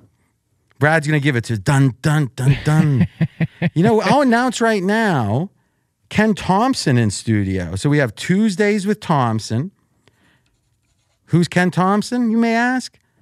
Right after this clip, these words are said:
Speaker 1: Well, if you listen to this show, you know he's been really bringing it on Tuesday. He didn't know this, but it was a real trial thing initially.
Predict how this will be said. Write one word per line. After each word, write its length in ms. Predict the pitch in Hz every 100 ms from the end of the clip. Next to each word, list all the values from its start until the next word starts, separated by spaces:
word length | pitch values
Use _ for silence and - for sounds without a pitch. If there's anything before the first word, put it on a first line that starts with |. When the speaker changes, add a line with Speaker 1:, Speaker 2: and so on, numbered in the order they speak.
| -
Speaker 1:
Well, 100 | 165
if 80 | 110
you 100 | 131
listen 220 | 151 -
to 100 | 120
this 120 | 170
show, 160 | - 117
you 140 | 101
know 360 | 107 139 139 101
he's 180 | 117 156
been 440 | 143 117 98 85 92
really 400 | - 139 165 123
bringing 400 | 98 123 143 160
it 120 | 170
on 160 | 180
Tuesday. 640 | - 151 120 104 98 101 139 _ _ _ _ _ _ _
He 120 | - 185
didn't 260 | 170 120
know 240 | 113 120 139
this, 480 | 151 196 - - _ _ _ _ _ _
but 120 | 143
it 20 | 151
was 140 | 156
a 40 |
real 200 | 156 220
trial 440 | 202 - 135 135 147
thing 380 | 160 156 180 160
initially. 580 | 131 127 139 147 156